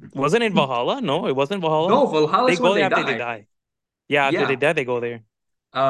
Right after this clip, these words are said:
Speaker 1: Oh,
Speaker 2: oh my
Speaker 1: damn.
Speaker 2: God. Jesus, I went blank. <laughs> I went blank.
Speaker 1: Ah, As-, uh, Asgard? Asgard?
Speaker 2: Asgard, Asgard. I would like to go to
Speaker 1: Asgard,
Speaker 2: Asgard.
Speaker 1: yeah.
Speaker 2: Yeah, and,
Speaker 1: Asgard,
Speaker 2: and, and,
Speaker 1: okay.
Speaker 2: and, yeah, Asgard for me. I mean, the way it was presented, at least in the, in the,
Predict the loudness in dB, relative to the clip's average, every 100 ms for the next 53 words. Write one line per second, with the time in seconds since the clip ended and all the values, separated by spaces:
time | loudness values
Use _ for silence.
0 | 2 0 0 0 0 0 -2 -2 2 2
1 | 2 -2 _ _ _ _ _ _ _ _
2 | _ -12 -12 -8 -10 -8 -10 -10 -8 -8
3 | -8 -14 -18 -20 -20 _ _ _ 0 2
4 | 2 0 -2 -2 -2 -4 0 0 0 0
5 | 0 -2 -6 -2 -2 0 -2 -2 -2 -2
6 | 0 0 0 -2 0 2 2 -2 0 0
7 | -2 -8 -6 -6 -2 0 0 0 -2 -2
8 | -8 -10 -12 -12 -16 _ _ _ -4 0
9 | 0 2 2 2 2 0 0 0 -2 -10
10 | -20 -18 -8 -6 -6 -8 -10 -10 -12 -12
11 | -12 -12 -10 -10 -10 -10 -12 -10 -8 -4
12 | -4 -4 -6 -10 -12 -12 -12 -12 -12 -12
13 | -10 -10 -12 -16 -10 -10 -10 -10 -6 -6
14 | -6 -8 -14 -16